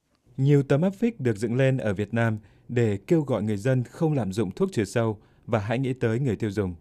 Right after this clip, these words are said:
Nhưng việc thiếu quy định của chính phủ không thể giảm bớt tình trạng sử dụng thuốc trừ sâu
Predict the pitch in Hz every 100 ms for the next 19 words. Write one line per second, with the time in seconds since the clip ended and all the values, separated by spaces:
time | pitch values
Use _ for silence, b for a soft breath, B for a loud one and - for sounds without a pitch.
0 | b b b b - 123 117 117 - -
1 | 185 175 135 95 - 110 - 127 147 104
2 | 85 - 156 131 123 87 95 87 135 175
3 | 110 90 107 92 - 90 98 - 170 -
4 | 90 117 110